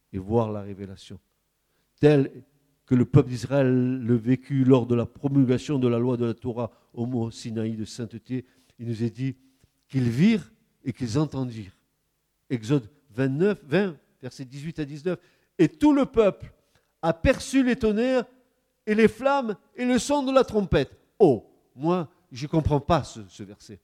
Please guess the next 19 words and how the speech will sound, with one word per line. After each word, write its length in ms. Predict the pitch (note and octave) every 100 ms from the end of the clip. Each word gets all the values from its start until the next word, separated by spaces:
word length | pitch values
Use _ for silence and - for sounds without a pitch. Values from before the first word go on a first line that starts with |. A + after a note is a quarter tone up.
| _ _ _ -
Comment ? 320 | C#4 C#3+ A#2 _
Ils 220 | - F#3+ A3
ont 80 |
aperçu 540 | B3+ B3 - A#3+ - C4+
les 100 | B3
tonnerres, 380 | G#3 F3+ C#3 -
ok. 320 | - - D3+ A2+ _ _ _ _ _ _ _ _ _ _ _ _
Ils 200 | G3+ G3+
ont 60 | C4+
aperçu 420 | C#4 B3 A#3+ B3+
les 100 | A3
flammes, 340 | - C4+ G3+ - -
ok. 340 | G#3 - B2 - _ _ _ _ _ _ -
Mais 120 | D#3
ils 180 | E3+ D#3+
ont 60 |
aperçu 460 | D#3 - D3+ - D3
les 100 | C3
sons, 360 | - F#3 F3+